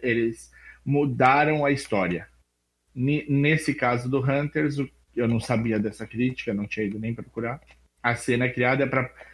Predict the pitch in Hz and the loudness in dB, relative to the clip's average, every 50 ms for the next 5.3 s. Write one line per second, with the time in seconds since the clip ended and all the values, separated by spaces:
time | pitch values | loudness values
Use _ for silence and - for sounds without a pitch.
0 | - - - - - 131 139 143 143 143 143 143 131 - - _ - 160 156 185 | -20 -20 -8 -2 2 2 2 4 2 2 2 0 -2 -4 -6 _ 2 4 6 6
1 | 190 208 214 208 - - 170 160 147 151 - _ - 165 151 151 151 143 147 160 | 6 4 2 0 -2 -4 -2 -2 -2 -4 -6 _ -2 -2 0 0 0 0 2 2
2 | 175 180 175 156 165 160 165 156 - 160 156 151 156 147 151 143 151 147 151 151 | 2 2 2 2 2 2 0 0 2 0 0 2 0 -2 0 0 2 2 2 2
3 | 147 131 127 110 104 113 104 98 101 - - - 120 117 123 123 127 127 - 131 | 0 0 0 -2 -2 -2 -4 -8 -10 -12 -10 -4 -2 -2 0 -2 -2 -4 -4 0
4 | 123 131 127 127 131 127 127 127 131 127 - 131 127 127 127 123 120 110 104 104 | 2 2 4 4 4 2 2 0 0 0 2 2 2 2 2 2 2 2 2 0
5 | 104 104 101 101 - | 0 -2 -4 -6 -8